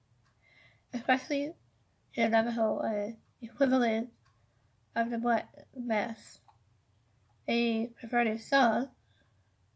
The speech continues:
and the central right of the Witch's Way.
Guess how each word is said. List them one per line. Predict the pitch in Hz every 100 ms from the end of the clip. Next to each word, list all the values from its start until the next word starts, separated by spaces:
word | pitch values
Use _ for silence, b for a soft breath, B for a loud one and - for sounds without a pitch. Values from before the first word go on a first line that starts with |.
| _ _ _ _ _ _ _ _ _ _ _
and | 233 226
the |
central | - 233 240 233
right | 226 214
of | 220 220
the | 220 214
Witch's | 214 214 - 226 226
Way. | 247 220 294